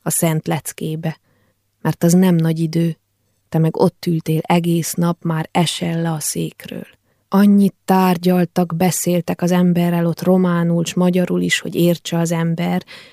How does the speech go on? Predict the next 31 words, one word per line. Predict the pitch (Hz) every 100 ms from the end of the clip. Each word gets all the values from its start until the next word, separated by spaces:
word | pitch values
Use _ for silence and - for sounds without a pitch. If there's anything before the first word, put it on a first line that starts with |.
| _ _ _
mert | 170 156
magyar | 175 190 185 175
is | -
szolgál | - 180 - 175 170 170
ott | 170 -
annyi, | 175 170 170 170 - _
még | 175 165
székről | - 214 202 - 170
is | 160
vannak | - 185 -
férfiak. | - - - - - - - _ _ _ _ _ _ -
S | -
akkor | - - -
abból | 175 170 - 170
van | 185 180
két | - 190 170 -
oldalad. | - - 165 - - - - _ _ _ _ _
Hát | - -
azok | 175 -
a |
papírosok | 180 190 - 175 180 - 180 -
jobb | 185 185 185
is, | 180
ha | 170
nem | 175 170
kerülnek | - 170 170 165 156 160
a |
világ | 165 160 156 160
elé. | 160 170 165 - _ _ _ _ _ _ _ _ _ _
Ha | -
meglesznek, | 190 196 190 190 185 - 180 170 -